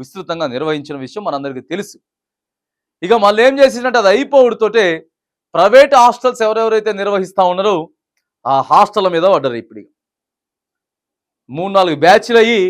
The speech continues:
ఒక్కొక్క బ్యాచ్ ఒక్కొక్క ఏరియా హాస్టల్లో పడతా ఉంటే సేమ్ అంతే. ఇక హోటల్ రెస్టారెంట్లే కాదు, హాస్టళ్ల పరిస్థితి కూడా అంతే ఉన్నది. ఇక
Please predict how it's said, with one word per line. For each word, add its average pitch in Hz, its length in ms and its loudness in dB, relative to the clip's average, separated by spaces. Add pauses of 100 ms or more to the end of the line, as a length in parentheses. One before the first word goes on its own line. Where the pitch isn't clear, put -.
(360)
ఒక్కొక్క 214 260 0 (100)
బ్యాచ్ 196 300 2 (300)
ఒక్కొక్క 190 240 -8 (160)
ఏరియా 196 280 2
హాస్టల్లో 156 540 -4
పడతా 143 280 -2
ఉంటే 170 160 -4 (640)
సేమ్ 247 500 4
అంతే. 254 280 0
ఇక 214 100 -4 (1000)
హోటల్ 226 400 0 (100)
రెస్టారెంట్లే 214 520 -2
కాదు, 185 280 4 (720)
హాస్టళ్ల 226 480 2 (100)
పరిస్థితి 180 380 -2
కూడా 202 160 0
అంతే 143 180 -8
ఉన్నది. 139 280 -12
ఇక 85 80 -20